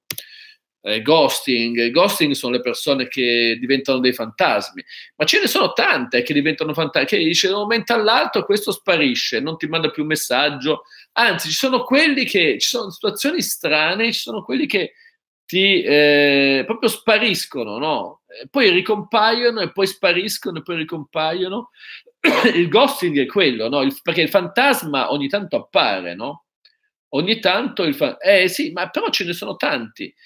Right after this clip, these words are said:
Sa-, saranno vigliacchi loro, ma, eh, sei tu fessa che, che gli dai corda, però, eh, fessa in senso buono, Vittoria Vinca.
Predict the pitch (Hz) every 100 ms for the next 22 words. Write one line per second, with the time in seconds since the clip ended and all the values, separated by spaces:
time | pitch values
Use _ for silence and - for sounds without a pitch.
0 | - - - - 196 269 269 170 170 175
1 | 240 - 208 220 135 117 113 139 101 151
2 | 147 180 160 - 202 - 220 233 175 143
3 | 143 - 139 127 131 127 - 185 110 104
4 | 92 - 110 101 90 98 117 104 95 -
5 | _ 147 143 120 117 131 113 123 123 156
6 | 120 123 87 - - 107 104 123 87 -
7 | -